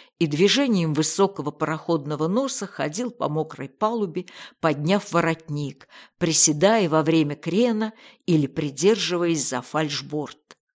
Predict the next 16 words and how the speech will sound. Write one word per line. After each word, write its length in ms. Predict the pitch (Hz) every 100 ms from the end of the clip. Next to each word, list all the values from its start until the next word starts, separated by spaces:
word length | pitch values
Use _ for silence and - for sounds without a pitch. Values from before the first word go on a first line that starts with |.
| _ _ _ _ _
Ему 380 | 139 190 262 285
было 260 | 180 151
вольно 480 | 127 147 247 190 135
стоять 560 | - - 143 147 - -
под 160 | 147
ледяными 500 | 151 147 147 151 147
брызгами 640 | 131 165 226 165 151 139
на 120 | 139 139
ветру. 580 | 143 - 185 220 196 _ _ _ _ _ _ _ -
То, 180 | 233
что 320 | 233 - - 208
он 380 | - 202 196 -
убил, 460 | 170 156 233 240 - _ _ _ _ _ _ _
не 240 | 143 156 233
мучило 540 | 262 202 - - 131
его. 480 | 123 143 139 113